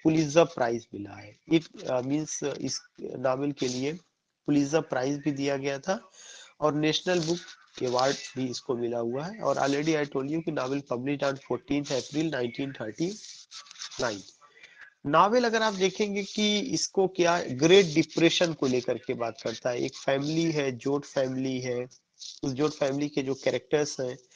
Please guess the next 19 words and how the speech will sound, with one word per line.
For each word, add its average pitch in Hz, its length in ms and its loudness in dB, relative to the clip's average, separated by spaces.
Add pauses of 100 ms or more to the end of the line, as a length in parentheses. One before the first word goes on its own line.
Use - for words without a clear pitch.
(340)
ज्यादातर 151 380 4
उसमें 147 240 0
farmers 139 640 0
हैं, 131 100 -2
किसान 143 520 -2
हैं, 127 240 -6
लेकिन 127 400 -4
drought 139 360 2
आने 131 220 0
की 131 180 -4
वजह 123 300 -2
से, 123 220 -6
corruption 135 640 -2
की 135 140 0
वजह 120 300 -4
से 117 260 -8 (500)
उन्हें 190 240 4
अपना 170 340 0
city 147 460 -2